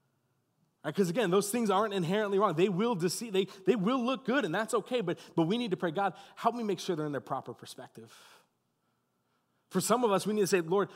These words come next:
where are the blind spots in my life?" Right? Like, for me, one of the things, um, that, that, that is my blind spot is I stand on a lot of stages and get to preach and tell people,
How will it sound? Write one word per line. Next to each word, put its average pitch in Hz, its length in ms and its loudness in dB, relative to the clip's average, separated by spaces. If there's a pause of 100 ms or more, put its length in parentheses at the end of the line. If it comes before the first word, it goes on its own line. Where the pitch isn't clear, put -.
where 208 200 8
are 226 120 6
the 196 140 2
blind 170 460 -2
spots 170 400 -6
in 175 80 -4
my 160 140 -4
life?" 160 540 -12 (760)
Right? 190 120 2
Like, 180 120 0
for 196 160 4
me, 208 220 2
one 196 180 4
of 226 60 2
the 202 100 4
things, 185 440 -4 (260)
um, 135 460 2
that, 156 220 2
that, 160 340 0
that 165 100 6
is 156 100 2
my 180 200 4
blind 160 420 0
spot 127 240 0
is 120 80 -6
I 156 140 0
stand 185 360 -4
on 165 60 -2
a 156 80 -2
lot 156 160 -2
of 151 80 -6
stages 143 440 -6
and 135 100 -6
get 139 160 -6
to 135 80 -10
preach 131 400 -10
and 123 160 -12
tell 120 160 -8
people, 123 360 -10